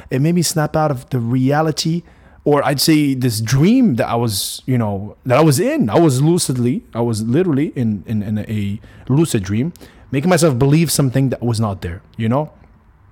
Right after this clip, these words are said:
And I'm, I'm very grateful that this man actually, you know, went out of his way and just swiped up and told me that, because I swear to God, like, it really hit me. And I was going down this, I'd say this rabbit hole, and it wasn't, it wasn't leading me anywhere,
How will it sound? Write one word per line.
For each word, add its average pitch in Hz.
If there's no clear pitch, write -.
And 135
I'm, 190
I'm 180
very 208
grateful 160
that 117
this 120
man 123
actually, 117
you 151
know, 135
went 131
out 160
of 131
his 117
way 135
and 117
just 110
swiped 123
up 127
and 113
told 127
me 117
that, 104
because 104
I 107
swear 127
to 110
God, 127
like, 92
it 120
really 139
hit 143
me. 104
And 113
I 131
was 185
going 151
down 135
this, -
I'd -
say 254
this 175
rabbit 160
hole, 226
and -
it 165
wasn't, 190
it 135
wasn't 208
leading 151
me 113
anywhere, 127